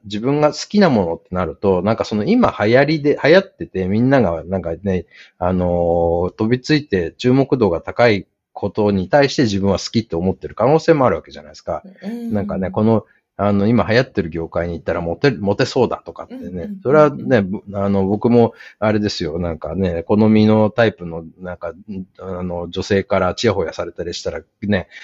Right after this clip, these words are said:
Speaker 1: あの、いい気分になるから、これはもちろんね、これは僕は好きなことっていう感覚になるかもしれないですけど、
Speaker 2: <laughs>
Speaker 1: でも果たしてそれを僕がだからずっとそのね、やり続けられるかってなったら、
Speaker 2: うん。
Speaker 1: また別の話になってきちゃうわけですよね。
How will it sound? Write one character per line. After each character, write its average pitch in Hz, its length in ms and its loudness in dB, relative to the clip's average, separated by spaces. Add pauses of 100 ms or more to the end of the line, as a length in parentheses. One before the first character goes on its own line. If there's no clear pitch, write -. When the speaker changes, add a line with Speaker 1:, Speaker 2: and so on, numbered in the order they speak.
(140)
Speaker 1:
あ 95 100 -4
の、 92 200 2
い 117 60 4
い 101 40 2
気 - 120 -6
分 82 160 -4
に 82 60 -6
な 92 140 0
る 82 80 -6
か 85 140 -4
ら、 85 120 -4
こ - 120 -6
れ 117 60 4
は 110 60 2
も 107 120 0
ち 117 100 -2
ろ 92 140 0
ん 78 200 -12
ね、 85 120 -8
こ 98 120 -2
れ 95 60 2
は 98 100 4
僕 92 200 -4
は 90 80 -2
好 - 80 -8
き 123 100 -4
な 101 100 0
こ - 120 -4
と 76 140 -12
っ - 20 -20
て - 320 -14
い 95 140 -6
う 90 100 -6
感 101 180 0
覚 - 220 -2
に 95 60 0
な 120 120 4
る 285 80 2
か 381 140 0
も 392 80 -4
し - 80 -6
れ 349 100 -8
な - 40 -8
い - 100 -14
で - 80 -20
す - 100 -20
け 98 80 -6
ど、 110 320 2 (240)
Speaker 2:
<laughs> - 220 -14
Speaker 1:
で 147 100 2
も 101 180 4
果 135 120 -2
た 269 160 -2
し - 100 -6
て - 80 -12
そ 104 160 0
れ 117 160 6
を 123 220 6
僕 92 280 -6
が 127 140 4
だ 131 140 2
か 78 100 -4
ら 73 100 -8
ず 95 140 -12
っ 92 40 -14
と 135 200 -2
そ 131 160 0
の 123 300 4
ね、 92 260 0
や 92 140 2
り 185 120 -4
続 - 280 -8
け 185 120 0
ら 180 120 -4
れ 180 120 0
る 131 120 -2
か - 140 -4
っ - 80 -10
て 78 100 -16
な 82 140 -10
っ - 40 -16 (140)
た 82 80 -4
ら、 87 440 0
Speaker 2:
う - 20 -20
ん。 - 40 -20 (460)
Speaker 1:
ま 113 100 0
た - 100 -2
別 120 300 -2
の 220 80 4
話 202 360 0
に 73 100 -2
な 80 80 -6
っ - 40 -6
て 71 120 -12
き - 60 -10
ち - 80 -8
ゃ - 20 -4
う 71 40 -8
わ 78 60 -8
け 76 100 -16
で 73 80 -18
す - 140 -18
よ 95 60 -6
ね。 120 240 0